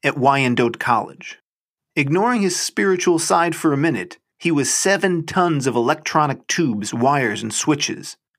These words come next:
housed in a bank of steel cabinets and plugged into a hundred and ten volt A C line, just like a toaster or a vacuum cleaner. Von Kligstadt and the brass wanted him to be a supercomputing machine that could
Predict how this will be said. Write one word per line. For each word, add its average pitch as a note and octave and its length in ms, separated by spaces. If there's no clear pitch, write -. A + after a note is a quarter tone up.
housed D3 320
in C#3 80
a B2 40
bank C#3+ 360
of A2+ 80
steel E3 340
cabinets D#3 720
and A2 160
plugged D#3 300
into C#3 240
a A#2+ 40
hundred D3 340
and B2 100
ten D3+ 240
volt C#3+ 260
A C#3 180
C D#3 220
line, G#2+ 460
just D3 240
like E3 160
a F#3 60
toaster E3 640
or B2 180
a C3 80
vacuum A#2 420
cleaner. C3+ 420
Von D3 280
Kligstadt E3 680
and D3+ 140
the C#3 40
brass C#3+ 440
wanted D3 280
him D3 200
to C#3+ 80
be C#3+ 180
a G2+ 80
supercomputing E3+ 1080
machine B2+ 600
that A#2+ 140
could - 200